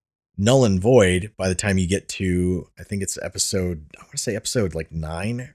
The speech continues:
or eight or nine, something like that. And then after that, you get another plot and you're like, "What the fuck?" And the plot that they end on is basically the plot that it should have started with.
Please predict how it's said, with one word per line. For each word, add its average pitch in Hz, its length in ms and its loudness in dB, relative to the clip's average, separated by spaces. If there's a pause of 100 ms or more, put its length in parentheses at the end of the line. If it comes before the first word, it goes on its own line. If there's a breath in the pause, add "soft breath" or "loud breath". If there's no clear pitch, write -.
or 87 220 -8
eight 95 120 -6
or 95 80 -6
nine, 85 420 -10 (540)
something 131 120 -4
like 139 100 0
that. 156 240 0 (1500)
And 113 140 2
then 123 140 4
after 110 260 0
that, 107 100 2
you 104 100 -2
get 104 120 4
another 95 260 0
plot 85 400 -8
and 92 80 -16
you're 92 100 -8
like, 90 160 -8
"What 139 160 -8
the 226 80 0
fuck?" - 500 0
And 117 180 0
the 117 60 2
plot 135 380 0
that 123 100 0
they 113 160 2
end 117 280 0
on 143 180 2
is 95 120 0
basically 107 320 0
the 104 80 -2
plot 107 300 -4
that 98 100 -2
it - 80 -6
should - 140 0
have 98 80 0
started 95 320 -2
with. - 240 -16